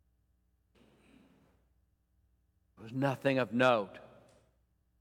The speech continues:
Until you look at what Jesus said, until you understand the battle he fought for us and the true sacrifice he offered.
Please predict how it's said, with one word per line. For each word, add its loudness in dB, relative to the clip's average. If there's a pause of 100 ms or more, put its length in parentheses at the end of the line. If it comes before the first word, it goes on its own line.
(960)
Until 4
you 0
look 4
at 4
what 0
Jesus 0
said, 2 (560)
until 6
you 4
understand 4 (840)
the 2
battle 4
he 0
fought 2
for 4
us 2 (2250)
and -4
the 2
true 2
sacrifice 2
he 0
offered. 0